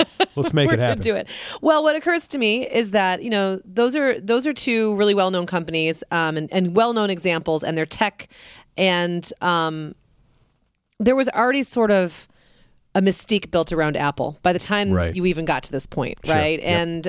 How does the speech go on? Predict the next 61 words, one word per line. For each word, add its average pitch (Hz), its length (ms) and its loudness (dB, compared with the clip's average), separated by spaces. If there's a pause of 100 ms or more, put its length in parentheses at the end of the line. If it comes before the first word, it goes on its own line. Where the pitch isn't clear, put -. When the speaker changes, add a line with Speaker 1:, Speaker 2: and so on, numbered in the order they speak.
Speaker 1:
and 175 260 -2
Microsoft, 196 560 0
I'm 170 80 -2
not 165 140 0
as 160 240 0
familiar 165 220 0
with 156 120 -2
their 151 80 -2
history, 165 280 -2
but 214 120 -2
they 254 80 0
already 214 220 0
had 190 100 0
a 165 40 -6
solid 165 460 0 (100)
business 156 360 -4
in 156 100 -6
place 131 380 -4
before, 147 640 -4 (460)
you 175 100 -4
know, 143 120 0
before 165 220 -2
Windows 151 640 -2 (440)
came 170 200 -2
along. 135 240 -8 (600)
So - 160 0
let's, 294 320 0
let's 311 240 0
back 320 320 0
up 277 80 -2
to - 100 -8
the 226 80 0
beginning, 175 540 -2
though. 135 240 -2
Let's, 220 180 0
Speaker 2:
Mm-hmm. 107 100 2
Speaker 1:
let's 143 140 4
go 349 140 2
to 320 100 2
some 254 200 -2
place 214 260 0
where 175 80 0
you're 220 200 0
really 214 280 2
just, 180 260 -6
you 196 140 0
have 220 120 2
an 208 60 0
idea 175 460 0
and 160 120 -4
you 160 120 -4
know 170 240 2
there's 190 160 0
a 190 60 0
market 151 380 -2
and 160 120 -4
you 160 40 -4
know 160 120 0
there's 175 160 -4
a 180 40 0
need. 180 480 0